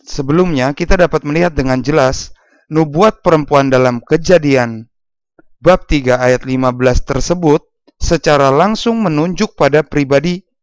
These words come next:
Bunda Maria. Kemudian kita akan berusaha menjawab sekarang permasalahan kedua mengenai tipologi tabut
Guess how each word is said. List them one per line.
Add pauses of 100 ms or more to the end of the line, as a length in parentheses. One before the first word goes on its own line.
Bunda
Maria. (560)
Kemudian
kita
akan
berusaha
menjawab
sekarang
permasalahan
kedua
mengenai (480)
tipologi
tabut